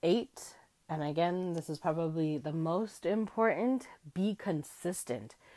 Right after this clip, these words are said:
Consistently stay on top of your blog. Do not for any minute drop the ball, especially when you're first starting out. It is so easy to write one blog and be like, "I'm outta here. Like, nobody's listening.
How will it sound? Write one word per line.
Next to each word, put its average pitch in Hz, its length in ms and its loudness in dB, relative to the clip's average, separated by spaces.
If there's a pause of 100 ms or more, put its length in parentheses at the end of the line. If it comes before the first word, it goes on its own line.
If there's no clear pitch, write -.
(180)
Consistently 233 920 0
stay 180 460 0
on 160 240 -2
top 190 360 4
of 147 200 0
your 160 300 2
blog. 135 520 2 (580)
Do 226 220 6
not 202 340 4
for 165 120 2
any 170 320 4
minute 156 520 4 (460)
drop 165 360 8
the 160 100 4
ball, 120 460 4
especially 214 580 4
when 190 220 4
you're 160 140 2
first 165 320 2
starting 151 380 4
out. - 220 0
It 170 140 2
is 175 140 0
so 214 260 4
easy 180 400 2
to 165 140 2
write 147 200 8
one 160 180 6
blog 147 300 4
and 147 140 0
be 135 80 0
like, 139 140 -2
"I'm 143 160 0
outta 127 180 -2
here. 131 300 -6
Like, 143 160 -4
nobody's 147 500 -2
listening. 131 420 -4